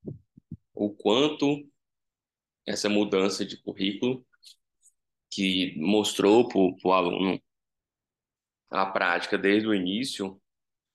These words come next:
é, realmente contribuiu com a avaliação de um caso real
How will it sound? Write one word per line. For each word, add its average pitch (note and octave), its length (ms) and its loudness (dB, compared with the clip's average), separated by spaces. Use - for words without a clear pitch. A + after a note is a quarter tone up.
é, F2 320 0
realmente G#2+ 520 0
contribuiu A#2+ 920 0
com - 140 -8
a G#2+ 40 -2
avaliação G2+ 800 -2
de G2 140 -4
um G2 120 2
caso G2 360 0
real G2+ 540 0